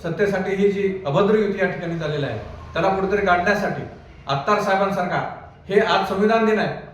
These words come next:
आपण सत्तेचा समतोल, जातीय राजकारणाचं समतोल समजून घेतलं पाहिजे. आपण जर महाविकास आघाडीमध्ये आपल्या या जिल्ह्यामध्ये पाहिलं तर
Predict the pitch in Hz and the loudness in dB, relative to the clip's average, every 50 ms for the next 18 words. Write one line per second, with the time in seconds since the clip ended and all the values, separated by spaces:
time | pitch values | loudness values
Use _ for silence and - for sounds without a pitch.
0 | - - - - - - 143 - 214 214 202 202 202 196 - 220 220 214 226 214 | -20 -20 -20 -16 -8 -4 -4 -2 0 0 0 0 -2 -2 2 2 2 4 4 2
1 | - - 214 214 214 214 220 214 185 - - - - - - - 135 170 175 180 | 0 2 2 2 4 4 4 4 4 2 -4 -8 -12 -14 -12 -4 2 4 4 4
2 | - 208 226 226 214 208 208 - - 220 208 208 208 208 208 214 202 214 208 208 | 4 4 2 4 4 4 2 0 0 0 0 2 0 0 0 -2 -2 0 0 0
3 | 208 220 214 208 214 202 196 196 214 208 202 190 196 196 196 196 196 180 180 - | 2 2 0 0 0 -2 0 0 2 2 2 2 0 0 -2 -2 -2 -2 -2 -4
4 | - - - - - - - - - - - - - - - 143 147 214 208 208 | -8 -12 -14 -16 -16 -18 -18 -18 -20 -20 -20 -20 -12 -6 -4 -2 0 2 2 4
5 | 214 202 185 185 196 208 202 214 208 208 214 214 208 208 214 208 208 208 214 202 | 4 4 4 4 4 4 4 2 0 0 0 0 0 2 2 2 2 2 2 2
6 | - 208 208 208 214 214 214 196 196 208 208 208 208 208 214 208 202 196 202 208 | 2 2 2 2 4 4 2 2 0 0 0 0 2 2 2 2 2 2 4 4
7 | 202 196 202 - - - - - - - - 190 | 2 2 0 -4 -8 -12 -16 -18 -18 -12 -10 -8